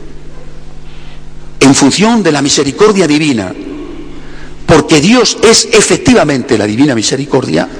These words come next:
se está discutiendo que los divorciados vueltos a casar, sin haber conseguido la nulidad matrimonial,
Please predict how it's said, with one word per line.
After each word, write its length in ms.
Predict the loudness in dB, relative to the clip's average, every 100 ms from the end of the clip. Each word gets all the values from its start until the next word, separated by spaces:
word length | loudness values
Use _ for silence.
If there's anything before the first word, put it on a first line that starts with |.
| -12 -12 -12 -10 0
se 120 | 2
está 180 | 4 4
discutiendo 640 | 2 0 0 0 0 -4 -6 -14 -14 -12 -4
que 100 | 2
los 140 | 4 4
divorciados 640 | 2 0 0 -2 -2 -4
vueltos 400 | 0 0 0 -2
a 60 | 0
casar, 420 | 0 0 0 -2 -10 -14 -12 -12 -12 -12 -12 -12 -12 -12 -12 -12 -8 -2
sin 220 | 2 2
haber 260 | 2 0
conseguido 640 | 0 -2 -2 -2 2 0 0
la 120 | -4
nulidad 360 | -2 -2 -2 -4
matrimonial, 640 | -4 -2 2 2 0 -2